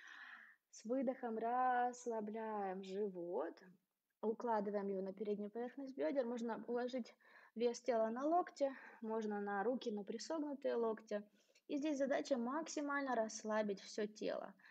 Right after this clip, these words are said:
Под силой тяжести тело расслабляется и приятно наваливается на ножки.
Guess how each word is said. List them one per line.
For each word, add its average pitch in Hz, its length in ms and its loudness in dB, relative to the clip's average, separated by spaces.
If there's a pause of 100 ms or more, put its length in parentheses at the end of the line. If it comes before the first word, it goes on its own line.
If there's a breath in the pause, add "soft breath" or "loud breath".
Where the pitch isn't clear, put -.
(320 loud breath)
Под 262 260 0
силой 254 380 2
тяжести 311 580 2
тело 226 300 4
расслабляется 269 1040 2
и 294 580 2
приятно 240 640 0
наваливается 214 840 2
на 220 220 -2
ножки. 302 520 -2